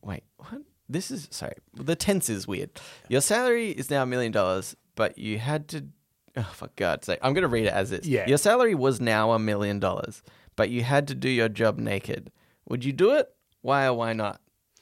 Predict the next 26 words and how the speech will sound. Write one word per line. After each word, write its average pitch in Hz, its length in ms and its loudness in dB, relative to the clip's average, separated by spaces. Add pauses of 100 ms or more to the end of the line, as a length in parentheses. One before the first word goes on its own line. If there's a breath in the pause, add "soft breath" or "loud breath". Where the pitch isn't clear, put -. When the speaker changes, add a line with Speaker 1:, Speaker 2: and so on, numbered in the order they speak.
(160)
Speaker 2:
Why 160 200 -2
is 294 120 -4
it 330 60 -6
written 180 240 -6
in 160 100 -4
the 143 80 -2
past - 500 -10
tense? - 240 -14
Speaker 1:
It's - 360 -4 (120)
so 262 280 4
strange, 208 500 6
isn't - 220 8
it? 220 400 8 (340)
Speaker 2:
<laughs> - 40 -12 (160)
It, 170 380 4
it 180 200 8
was 170 360 8
a 190 40 6
million 160 320 4
dollars, 127 300 6
but - 240 -4
you 117 100 -4
had 147 440 0
to 127 100 -2
do 98 260 -2
it. 190 240 6